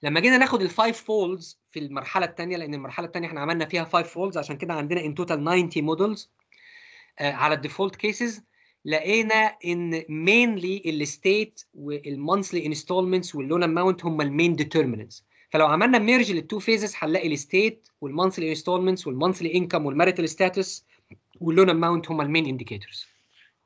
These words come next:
الفيوتشر ريسيرش هنا بي-، بي-، بي-، بيقول لنا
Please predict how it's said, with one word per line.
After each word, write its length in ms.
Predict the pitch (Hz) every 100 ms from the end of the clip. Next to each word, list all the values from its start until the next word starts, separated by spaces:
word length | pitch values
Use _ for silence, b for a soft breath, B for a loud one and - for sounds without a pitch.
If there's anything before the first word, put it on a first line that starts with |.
| _ _ _ _ b b b b b b
الفيوتشر 400 | 160 233 285 285
ريسيرش 420 | 226 220 240 240 214
هنا 120 | 226
بي-، 240 | 180 170 147
بي-، 260 | 151 147 -
بي-، 300 | 151 160 151
بيقول 380 | 139 151 151 160
لنا 300 | 196 202